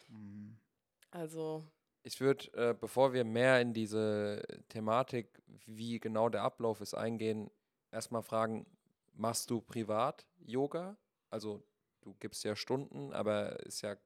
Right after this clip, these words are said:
Speaker 3: das variiert ja auch immer. Aber hast du das so fest in deinem Alltag mit drin, dass du sagst zum Beispiel, ja, heute Abend mache ich dann nochmal Yoga? Und wenn, wie oft? Und wie lang geht bei dir quasi dir,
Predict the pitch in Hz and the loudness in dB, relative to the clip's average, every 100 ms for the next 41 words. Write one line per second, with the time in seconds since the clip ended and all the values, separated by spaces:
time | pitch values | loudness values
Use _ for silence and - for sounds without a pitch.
0 | _ 101 104 104 107 120 117 113 - 120 | _ -12 -10 -8 -8 -6 -4 -4 -4 -8
1 | 127 - _ _ _ _ - 104 110 101 | -10 -12 _ _ _ _ -10 -2 -2 -2
2 | - _ _ _ _ 123 - 117 113 117 | -8 _ _ _ _ -8 -4 -4 -4 -4
3 | - 131 - 117 110 107 101 - 110 131 | 2 0 2 0 0 -2 -8 -8 0 0
4 | - 127 - 117 - 117 139 123 - 104 | 2 0 0 -8 -8 -6 -4 -4 -6 -2
5 | 107 107 - 104 107 107 - 107 101 107 | 0 -2 -6 -4 -2 -2 -6 -6 -2 0
6 | 107 101 98 98 104 - - 104 101 104 | 0 -2 -6 -4 -6 -8 -12 -10 -8 -8
7 | 110 107 98 101 - - 107 120 135 147 | -6 -8 -8 -10 -12 -10 -8 -6 -6 -6
8 | _ _ _ _ _ - 110 113 131 127 | _ _ _ _ _ -6 0 0 0 -4
9 | 104 107 87 101 - - _ _ 110 107 | -10 -4 -2 -4 -6 -20 _ _ -12 -6
10 | 107 113 107 110 - 101 107 107 101 107 | -4 -4 -6 -10 -8 -8 -6 -6 -6 -8
11 | 107 101 101 _ _ _ 107 104 | -8 -8 -12 _ _ _ -12 -10